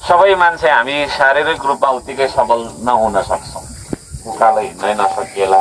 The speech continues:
भरे उकालो नै पुगेन भने कसरी खन्ने? धेरै टाढो त छैन, यही माथि यो टावरको छेउछेउमा हो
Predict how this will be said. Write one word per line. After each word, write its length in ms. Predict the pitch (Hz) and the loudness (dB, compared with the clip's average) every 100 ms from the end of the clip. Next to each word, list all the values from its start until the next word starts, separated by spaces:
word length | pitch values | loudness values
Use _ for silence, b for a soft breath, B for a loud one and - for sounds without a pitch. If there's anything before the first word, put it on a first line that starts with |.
| 90 | 2
भरे 320 | 92 98 104 | -2 -2 -2
उकालो 400 | 107 110 117 107 | -6 0 2 2
नै 120 | 117 127 - | -2 -6 -8
पुगेन 320 | 107 104 104 | -4 -2 -2
भने 220 | 92 95 | -6 -8
कसरी 320 | - 98 95 - | -6 -4 -6 -6
खन्ने? 440 | - 107 - - - - - B B B B - - - - - - - - - - | -4 -4 -4 -20 -20 -20 -18 B B B B -4 -2 -2 -2 -2 -2 -2 -4 -12 -4
धेरै 280 | 117 127 165 | 4 4 6
टाढो 300 | 165 151 156 | 4 4 2
त 60 | 147 | 2
छैन, 200 | 147 147 165 | 0 0 -2
यही 160 | 151 | -2
माथि 320 | 139 117 - 127 | 0 -2 -2 -4
यो 60 | 117 | 0
टावरको 280 | 113 104 110 | 2 2 0
छेउछेउमा 480 | - 98 98 95 85 | -4 -4 -4 -4 -4
हो 160 | 80 | -6